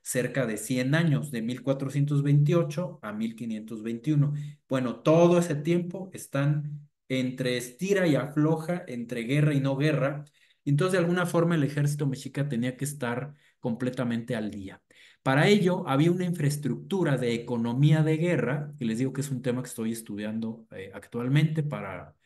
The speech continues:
pues no sé cuándo salga, pero para mi nuevo libro, que es sobre la economía de guerra le-, del imperio, en el que as-, el, el objetivo del, del libro es, la pregunta básica es, ¿cuánto costaba hacer la guerra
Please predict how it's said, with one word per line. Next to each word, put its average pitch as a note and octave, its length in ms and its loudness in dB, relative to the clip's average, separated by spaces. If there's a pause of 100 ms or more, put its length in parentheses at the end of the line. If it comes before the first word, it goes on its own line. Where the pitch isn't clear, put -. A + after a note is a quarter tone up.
(180)
pues A#2 140 -6
no D#3+ 120 2
sé D#3 180 -4
cuándo C#3 300 -2
salga, C#3 440 -2
pero G#2 280 -8
para G#2 180 -8
mi G#2+ 140 -4
nuevo B2+ 280 0
libro, D3+ 480 0 (1300)
que D3+ 120 4
es D3 80 4
sobre D3 240 6
la B2 100 6
economía A#2+ 540 0
de D3 140 6
guerra B2 300 2
le-, A#2+ 160 -4
del A#2+ 220 -6
imperio, D3 640 0
en C3+ 180 0
el C#3 160 2
que D3 120 -2
as-, - 280 0 (200)
el, D3 360 0
el D3 120 0
objetivo D#3+ 500 -2
del, D#3 640 0
del B2+ 600 -4
libro D#3+ 540 0 (460)
es, - 540 -2 (220)
la B2 180 -4
pregunta D#3 460 0
básica C#3+ 460 0
es, D3 340 0
¿cuánto D3 400 -2
costaba C3+ 480 -4
hacer C3 280 -6
la B2 140 -4
guerra C3 520 -2